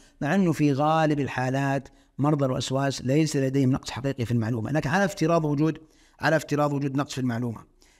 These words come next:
القاعدة الأخرى: المشكلة ليست في الوسواس، ولكن فيما بعد الوسواس، هذه تكلمنا عنها ونعيدها. ولذلك، آه، نحن نطالب المرضى أن يطبق بدون تفكير.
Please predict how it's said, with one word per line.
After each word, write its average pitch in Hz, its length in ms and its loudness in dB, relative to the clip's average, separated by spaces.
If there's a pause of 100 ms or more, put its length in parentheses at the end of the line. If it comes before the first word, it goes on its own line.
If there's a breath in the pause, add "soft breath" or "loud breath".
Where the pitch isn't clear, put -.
القاعدة 254 360 4
الأخرى: 208 540 0
المشكلة 214 460 0
ليست 208 200 0
في 202 60 0
الوسواس، 139 520 -4 (240)
ولكن 160 340 -2
فيما 156 160 0
بعد 156 200 0
الوسواس، 160 580 0 (340 soft breath)
هذه 156 120 2
تكلمنا 156 440 2
عنها 151 360 0 (1400)
ونعيدها. 139 960 2
ولذلك، 165 640 2 (400 soft breath)
آه، 131 420 -4 (280)
نحن 139 400 0
نطالب 165 400 2
المرضى 165 320 2
أن 156 120 4
يطبق 170 380 0
بدون 165 240 2
تفكير. 156 480 0